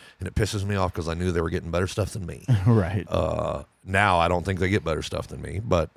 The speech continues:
Speaker 1: um,
Speaker 2: Not unless they're going to pretty much the same place that we're going.
Speaker 1: Yeah.
Speaker 2: I mean,
Speaker 1: Yeah. And then you're
Speaker 2: so
Speaker 1: not getting any better. You're just
Speaker 2: Yeah.
Speaker 1: getting the same shit
Speaker 2: 'Cause
Speaker 1: I'm getting, so.
Speaker 2: fucking the go-,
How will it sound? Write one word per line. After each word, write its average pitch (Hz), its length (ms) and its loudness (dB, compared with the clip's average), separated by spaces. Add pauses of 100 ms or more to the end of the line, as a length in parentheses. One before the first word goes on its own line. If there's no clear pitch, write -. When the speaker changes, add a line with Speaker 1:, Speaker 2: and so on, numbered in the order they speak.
Speaker 1:
um, 78 520 0
Speaker 2:
Not 127 280 6
unless 120 360 6
they're 113 160 4
going 110 340 6
to 104 200 -2
pretty 107 260 2
much 110 240 2
the 107 80 -4
same 110 260 -2
place 110 400 0 (120)
that 107 120 2
we're 143 180 0
going. 120 360 4
Speaker 1:
Yeah. 123 300 4 (180)
Speaker 2:
I 113 80 4
mean, 101 300 6
Speaker 1:
Yeah. 82 320 -4 (260)
And 113 120 2
then 113 100 6
you're 95 100 6
Speaker 2:
so 113 60 6
Speaker 1:
not 104 100 4
getting 98 140 2
any 90 120 -2
better. 87 280 4
You're 87 140 -2
just 95 100 2
Speaker 2:
Yeah. 90 60 -2
Speaker 1:
getting 82 100 -4
the 82 80 -6
same 82 200 -4
shit 104 120 0
Speaker 2:
'Cause 78 80 -2
Speaker 1:
I'm 85 140 -2
getting, 76 180 -10
so. 110 180 0
Speaker 2:
fucking 104 240 2
the 90 100 -4
go-, - 220 -14